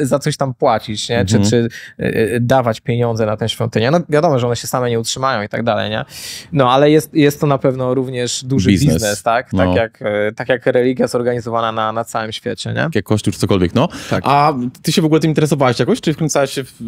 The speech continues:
Speaker 2: buddyzm? Czy jakby
Speaker 1: Nie.
Speaker 2: to zrozumieć? Nie, nie,
Speaker 1: Nie.
Speaker 2: nie miałeś ten
Speaker 1: Nie, wiesz co,
Speaker 2: Mhm.
Speaker 1: dlatego, że ja jestem nie do końca zainteresowany religią zorganizowaną.
Speaker 2: Okej, w ogóle, no.
Speaker 1: Jestem chyba jej przeciwnikiem
Speaker 2: No,
Speaker 1: też. E,
Speaker 2: no.
Speaker 1: aczkolwiek, no wiesz, no spoko, pójdę czasami do świątyni, jakby
Speaker 2: Mhm.
Speaker 1: chcę się dowiedzieć czegoś,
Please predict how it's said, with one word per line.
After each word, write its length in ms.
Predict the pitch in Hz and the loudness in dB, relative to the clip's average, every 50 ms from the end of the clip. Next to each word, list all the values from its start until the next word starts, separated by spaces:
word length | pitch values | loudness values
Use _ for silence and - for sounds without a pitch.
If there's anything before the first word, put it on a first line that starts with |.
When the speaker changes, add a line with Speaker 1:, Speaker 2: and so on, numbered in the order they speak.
| 113 113 104 101 107 95 98 | -6 -6 -6 -6 -4 -2 -2
Speaker 2:
buddyzm? 420 | 113 110 123 131 127 170 208 - | 0 0 0 0 2 0 0 0
Czy 80 | - 151 | 2 0
jakby 220 | 120 117 120 113 | 2 2 2 2
Speaker 1:
Nie. 100 | 131 123 | 2 4
Speaker 2:
to 80 | 113 131 | 4 4
zrozumieć? 440 | 120 127 123 127 143 180 202 - - | 2 2 0 0 0 0 0 0 0
Nie, 180 | 110 87 82 98 | 0 0 0 2
nie, 60 | 113 | 2
Speaker 1:
Nie. 60 | 110 107 | 4 4
Speaker 2:
nie 60 | 113 | 4
miałeś 280 | 113 110 98 95 - | 4 2 0 0 -2
ten 120 | - 95 92 | -2 2 2
Speaker 1:
Nie, 100 | 170 156 | 4 4
wiesz 120 | 143 151 147 | 4 2 0
co, 100 | - 190 | 0 2
Speaker 2:
Mhm. 140 | 180 185 | 2 4
Speaker 1:
dlatego, 220 | 135 208 202 202 202 | 4 2 2 2 0
że 280 | 185 202 196 180 175 175 - - | 2 2 2 2 2 0 -2 -2
ja 360 | - 160 160 160 160 160 156 | -2 0 0 0 0 0 0
jestem 280 | 160 151 - 170 156 151 | -2 -2 -4 -4 -2 0
nie 80 | 156 | 0
do 100 | 143 151 | 0 0
końca 280 | 147 160 143 139 - 123 | 0 -2 -2 -2 -2 0
zainteresowany 680 | 131 127 120 - 123 113 - - 123 120 120 120 120 | 0 0 -2 -2 -4 -8 -6 -4 -2 0 2 2 2
religią 340 | 117 123 120 120 113 117 117 | 4 4 4 2 2 0 -2
zorganizowaną. 600 | 110 - 117 117 120 113 117 90 - 90 113 113 | -2 -2 0 0 2 2 2 2 2 4 4 4
Speaker 2:
Okej, 20 | 107 | 4
w 20 | |
ogóle, 260 | 110 - - 80 87 95 - - | 4 4 2 2 0 -2 -2 -2
no. 260 | 104 101 104 107 127 - | 0 2 2 2 0 0
Speaker 1:
Jestem 240 | 139 - - 147 | 0 0 0 0
chyba 280 | - - - 165 156 143 | 0 0 0 2 2 4
jej 100 | 143 135 | 2 2
przeciwnikiem 640 | - - 131 117 127 123 120 120 104 - - 101 98 | -2 -4 -8 -4 -4 -2 0 0 0 0 2 2 4
Speaker 2:
No, 60 | 98 | 4
Speaker 1:
też. 300 | 98 104 107 110 - - | 4 2 2 0 0 0
E, 180 | 127 120 123 120 | 2 2 2 2
Speaker 2:
no. 60 | 101 139 | 2 0
Speaker 1:
aczkolwiek, 440 | 156 - - 233 233 233 233 220 | 0 2 2 2 2 2 2 0
no 100 | - 233 | 0 2
wiesz, 200 | 208 185 156 - | 2 2 2 2
no 160 | - 165 165 170 175 175 185 185 185 185 190 196 202 - - - - - 185 | 2 0 2 2 2 2 0 0 -2 -4 -6 -8 -12 -14 -16 -18 -16 -12 -10
spoko, 440 | 180 - - - - 392 285 - 135 | -10 -10 -4 0 0 0 2 2 0
pójdę 280 | 123 - 190 170 139 123 | 2 2 2 2 2 2
czasami 240 | - - 139 127 | 0 -2 -2 0
do 60 | 127 127 | 0 -2
świątyni, 500 | - - 135 123 120 - 139 143 151 147 | -2 -2 -4 -2 -2 -2 0 0 0 0
jakby 280 | 139 131 127 120 131 | 0 0 0 0 2
Speaker 2:
Mhm. 280 | 127 131 127 104 110 123 - _ _ _ _ _ | 2 2 2 0 -4 -8 -10 _ _ _ _ _
Speaker 1:
chcę 180 | - - - 147 | -4 0 0 2
się 100 | - 156 | 2 4
dowiedzieć 460 | 143 143 127 143 139 123 123 117 - | 4 4 4 4 2 2 0 -2 -2
czegoś, 680 | - 131 117 117 113 117 113 - - - - - - | -2 0 0 2 0 0 -2 -4 -6 -10 -10 -12 -14